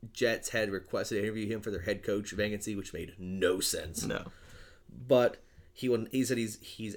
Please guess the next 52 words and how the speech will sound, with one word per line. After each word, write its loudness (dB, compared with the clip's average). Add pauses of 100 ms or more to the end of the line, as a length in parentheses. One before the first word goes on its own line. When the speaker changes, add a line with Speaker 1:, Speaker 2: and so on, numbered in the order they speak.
Speaker 1:
out -2
on -2
the -2
head -4
coaching -6
gig. -2
He -8
wants -6
to -4
be -12
a, -6
a -8
coordinator, -2
and -6
the -6 (140)
Speaker 2:
Yeah. -10
Speaker 1:
Giants 0
did -6
extend -6
him, -6
which 0
he 2
actually 0
did, -2 (120)
did -2
show -2
up -2
in -6
the -4
last -2
part 0
of -2
the -8
season -6
defensively. -4
That 0
Speaker 2:
He 4
did. 2
Speaker 1:
defense -4
got -4
better. -2
Speaker 2:
Yeah. 0 (240)
Speaker 1:
But 0
for 4
a 2
head 0
coaching 0
job, 2
that -2
was -6
not -4
a -8